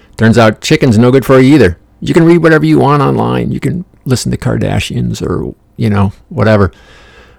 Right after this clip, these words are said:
I go by the science. Science says just meat in general is no good for you. So, fuck it. Do I crave a steak? Nope, not at all. Never crosses my mind to have one. Um,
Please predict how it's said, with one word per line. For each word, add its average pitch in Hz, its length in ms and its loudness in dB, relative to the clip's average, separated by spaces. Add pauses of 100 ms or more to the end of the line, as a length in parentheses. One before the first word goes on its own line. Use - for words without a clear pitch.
(120)
I 113 200 0
go 104 180 2
by 92 180 2
the 85 100 0
science. 80 680 -2 (440)
Science - 380 -2
says 85 320 -4 (140)
just 143 200 -4
meat 117 340 2
in 85 160 2
general 90 320 2
is 92 100 -4
no 87 140 0
good 92 180 -2
for - 200 -8
you. 117 140 -10 (1040)
So, 82 320 -4 (160)
fuck - 240 -4
it. - 160 -10 (420)
Do 104 120 2
I 95 80 2
crave 110 260 2
a 101 40 -2
steak? 123 420 0 (160)
Nope, - 280 -2 (120)
not 90 180 0
at 104 80 2
all. 78 240 2 (1000)
Never 95 280 0
crosses 98 380 -2
my 104 140 2
mind 98 240 2
to 92 60 0
have 92 200 -2
one. 90 180 -6 (1600)
Um, 117 680 2